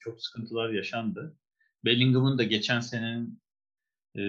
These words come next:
çizgisini bir türlü tutturamaması onları orta sahada da çok zayıflattı açıkçası. Haaland zaten sakatlığından beri, ligin ilk yarısından beri hiç yok.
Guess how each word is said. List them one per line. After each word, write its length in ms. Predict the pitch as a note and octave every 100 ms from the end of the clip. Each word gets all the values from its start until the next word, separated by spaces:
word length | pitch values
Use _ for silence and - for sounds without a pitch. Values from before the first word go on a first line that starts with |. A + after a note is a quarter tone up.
| G2+ G2+ G2 -
çizgisini 640 | - - A#2+ A2 - A#2
bir 60 | C3
türlü 240 | A#2 A2+
tutturamaması 720 | - _ A2+ A2+ A2 F#2+ -
onları 220 | B2 A2
orta 240 | A2 G#2 A#2
sahada 360 | A#2 G#2+ A2
da 40 | G#2
çok 240 | F#2+ F2
zayıflattı 580 | F2 D#2 - E2 - - F2+
açıkçası. 380 | - D#2+ D#2+
Haaland 400 | A#2+ A#2+ B2 B2
zaten 300 | B2 C3+ C3
sakatlığından 840 | - A#2+ - A#2 - A2+ A2+ A#2 G#2+
beri, 180 | G2+ G2
ligin 200 | G2+ G#2+
ilk 160 | G#2+
yarısından 460 | G#2 G2 G#2+ G#2+ G2+
beri 120 | G2+
hiç 240 | B2 C3 -
yok. 240 | -